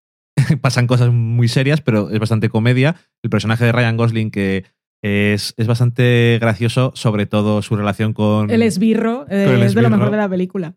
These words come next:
Speaker 1: Sí.
Speaker 2: El esbirro podría haber servido para hacer alguna peli-, una pregunta estúpida en algún momento.
Speaker 1: Ajá.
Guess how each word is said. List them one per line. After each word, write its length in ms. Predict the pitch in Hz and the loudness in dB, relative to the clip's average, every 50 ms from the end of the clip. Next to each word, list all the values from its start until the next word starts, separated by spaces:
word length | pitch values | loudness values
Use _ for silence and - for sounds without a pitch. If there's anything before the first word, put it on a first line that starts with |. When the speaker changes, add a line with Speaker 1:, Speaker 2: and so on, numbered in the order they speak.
| _ _ _ _ _ - | _ _ _ _ _ -6
Speaker 1:
Sí. 120 | - 202 190 | -4 -2 0
Speaker 2:
El 100 | 233 240 | 0 2
esbirro 560 | 233 220 190 202 285 302 294 262 262 294 294 | 2 0 0 0 0 2 2 2 0 0 0
podría 220 | - 240 214 214 214 | 0 0 0 2 0
haber 120 | 233 240 | 0 0
servido 320 | 240 254 214 220 226 254 | -2 -2 0 0 0 0
para 120 | 247 240 202 | 0 -2 -2
hacer 140 | 196 214 208 | -2 -2 -2
alguna 260 | 220 240 233 247 247 | -2 -2 -2 -2 -2
peli-, 220 | 226 208 214 214 - | -2 -2 -2 -4 -4
una 200 | - 208 220 233 | -2 0 0 2
pregunta 320 | - 233 220 220 233 233 240 | 2 2 2 2 2 2 0
estúpida 380 | 214 - - 240 - 262 220 | -2 -2 -2 -2 0 0 0
en 60 | 202 196 | 2 0
algún 200 | 185 180 190 196 | 0 0 0 0
momento. 480 | 196 185 170 175 175 175 - - - - _ _ _ _ _ | 0 0 0 -2 -4 -4 -6 -10 -14 -16 _ _ _ _ _
Speaker 1:
Ajá. 300 | 120 120 117 117 - - | 0 0 2 0 0 -4